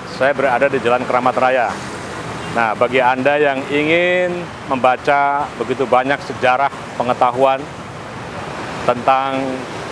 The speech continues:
masuknya Islam di Nusantara dan mutiara-mutiara kalbu dari para ulama kita dan juga sejarah tentang berdirinya N U, yuk kita sama-sama menyaksikan dan melihat langsung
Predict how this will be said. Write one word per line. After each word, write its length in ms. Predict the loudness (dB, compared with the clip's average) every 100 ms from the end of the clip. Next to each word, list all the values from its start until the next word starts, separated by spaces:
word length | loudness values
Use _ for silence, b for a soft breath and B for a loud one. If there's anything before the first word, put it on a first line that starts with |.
| -10 -2
masuknya 480 | -2 0 -2 0 -2
Islam 400 | 0 0 0 0
di 0 |
Nusantara 720 | 0 0 2 2 2 0 -2 -6 -10 -12 -12 -10 -10 -8 -2 0
dan 480 | 2 0 -2 -4 -6 -10 -6 -4
mutiara-mutiara 880 | 2 2 4 0 2 2 4 2 2
kalbu 400 | 2 2 2 0 -2 -2
dari 240 | 0 2
para 320 | 2 2 4 2
ulama 320 | 2 2 2
kita 480 | -2 0 2 2 -2 -8 -14 -14 -14 -14 -14 -10
dan 120 | -6 -4
juga 160 | 0 0
sejarah 480 | -2 0 2 2
tentang 240 | 0 -2 -2
berdirinya 480 | 0 0 0 0 0
N 160 | 0
U, 160 | 2 0 0 -8 -12 -10 -10 -10 -8 -8 -6 -6 -6 -6 -6 -6 -2 2
yuk 160 | 2 0 -2
kita 160 | 0 2
sama-sama 1040 | 2 4 2 0 -2 0 2 2 2 -2 -6 -2
menyaksikan 560 | -2 0 0 2 2
dan 260 | 2 0 -2 -6 -4
melihat 240 | 0 2 2
langsung 340 | 0 2 0